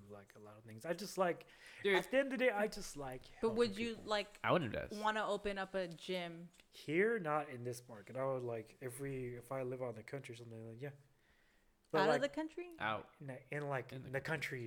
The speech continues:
Speaker 1: country's area, country
Speaker 3: Oh,
Speaker 1: area.
Speaker 3: okay.
Speaker 1: Middle of nowhere, kinda
Speaker 2: 'Cause
Speaker 1: thing.
Speaker 2: here, it's like,
Speaker 1: It's hot.
Speaker 2: it's
Speaker 1: It's
Speaker 2: New
Speaker 1: just,
Speaker 2: York.
Speaker 1: like, it's
Speaker 2: It's pretty, like, there's
Speaker 1: Yeah.
Speaker 2: people everywhere. There's gyms
Speaker 3: That makes
Speaker 2: everywhere.
Speaker 3: Like a small town and have
Speaker 2: Yeah.
Speaker 3: a, a, a gym. Like
Speaker 2: Where
Speaker 3: a,
Speaker 2: a
Speaker 3: like
Speaker 2: lot of
Speaker 3: a
Speaker 2: people would
Speaker 3: home
Speaker 2: go.
Speaker 3: gym kinda thing.
Speaker 1: Yeah.
Speaker 3: Not like a,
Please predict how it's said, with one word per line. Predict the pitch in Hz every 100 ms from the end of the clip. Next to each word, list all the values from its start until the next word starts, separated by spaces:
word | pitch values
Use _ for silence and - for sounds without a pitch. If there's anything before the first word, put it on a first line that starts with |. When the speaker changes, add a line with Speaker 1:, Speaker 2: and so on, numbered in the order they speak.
| 110
Speaker 1:
country's | 117
area, | 110 101 98 101 -
country | 165 226
Speaker 3:
Oh, | 233 214
Speaker 1:
area. | 190 190
Speaker 3:
okay. | 196 165 165 -
Speaker 1:
Middle | 151 147
of | 127
nowhere, | 127 113 95 92 -
kinda | 110
Speaker 2:
'Cause | 147 120
Speaker 1:
thing. | 214
Speaker 2:
here, | 226
it's | 151 135 151
like, | 131 117 - - - -
Speaker 1:
It's | 135 -
hot. | - 123 101 -
Speaker 2:
it's | 127
Speaker 1:
It's | 131
Speaker 2:
New | 131
Speaker 1:
just, |
Speaker 2:
York. | 110 98
Speaker 1:
like, | 104 - -
it's | -
Speaker 2:
It's | 131 131
pretty, | 151 139
like, | 120 113 113
there's | 123 120
Speaker 1:
Yeah. |
Speaker 2:
people | 113 127 117
everywhere. | 107 113 117 113 110
There's | 110 107
gyms |
Speaker 3:
That | 123
makes | 113
Speaker 2:
everywhere. | 110 107 110 107 104 107 104 _ - - -
Speaker 3:
Like | 226 233
a | 220
small | - 240 240
town | 233 208 190 185 185 180
and | 175 175 175 -
have | - 180
Speaker 2:
Yeah. | 175 175 - - 185 -
Speaker 3:
a, | 190
a, |
a |
gym. | 180 175 156 - -
Like | 175
Speaker 2:
Where | 113 110 - -
Speaker 3:
a, |
Speaker 2:
a |
Speaker 3:
like | 120 -
Speaker 2:
lot | 208
of | 190
Speaker 3:
a |
Speaker 2:
people | - -
would | 220
Speaker 3:
home | 220 202
Speaker 2:
go. |
Speaker 3:
gym | 180 185 175 170 185 - -
kinda | 175 160
thing. | - 131
Speaker 1:
Yeah. | 170
Speaker 3:
Not | 175
like | 165 175 170 -
a, | 156